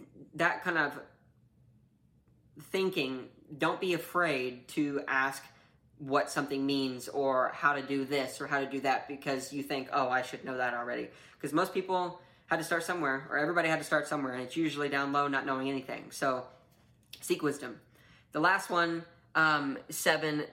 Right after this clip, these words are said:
try to be truthful to myself or try to be truthful to yourself always in all situations. For me, the biggest way I was able to learn this lesson recently is with,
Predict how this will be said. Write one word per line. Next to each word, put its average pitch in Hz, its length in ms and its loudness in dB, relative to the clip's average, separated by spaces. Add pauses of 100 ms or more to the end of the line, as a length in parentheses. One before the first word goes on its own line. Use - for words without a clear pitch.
try 170 320 2
to 180 100 -10
be 196 120 -6
truthful 165 480 -2
to 175 140 -8
myself 143 600 0
or 143 100 -2
try 151 200 -2
to 156 60 -4
be 147 100 -4
truthful 143 420 -4
to - 120 -6
yourself 135 540 0 (640)
always 120 800 0 (240)
in 139 140 0
all 135 100 0
situations. 127 800 -6
For 151 180 0
me, 202 400 4 (1080)
the 160 540 4
biggest 185 380 0
way 165 160 2
I 165 60 4
was 156 120 0
able 151 180 0
to 151 60 0
learn 143 240 0
this 143 200 -4
lesson 143 340 0
recently 135 760 -6
is 131 720 -2 (280)
with, 139 500 0